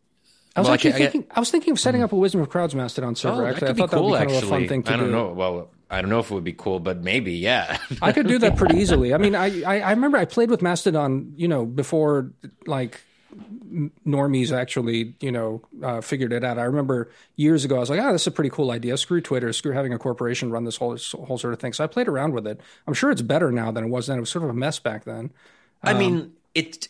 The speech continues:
Speaker 2: it's definitely, like, uh, it's, it's a fine app. Like, it runs okay. It's just the issue that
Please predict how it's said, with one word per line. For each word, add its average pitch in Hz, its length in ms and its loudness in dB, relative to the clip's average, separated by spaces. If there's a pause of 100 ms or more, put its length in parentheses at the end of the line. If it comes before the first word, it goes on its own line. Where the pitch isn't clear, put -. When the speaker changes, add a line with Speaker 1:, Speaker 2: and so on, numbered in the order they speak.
Speaker 2:
it's - 220 -2
definitely, 127 720 -2
like, 98 580 -4 (380)
uh, 113 80 -2 (480)
it's, - 260 -2
it's - 220 -2
a 127 60 -2
fine 160 420 0
app. 95 540 -4
Like, 107 240 -6
it 117 120 -4
runs 110 520 0
okay. 87 640 -4 (400)
It's 123 160 -4
just - 240 -4
the - 200 -4
issue 120 500 -4
that 95 440 -4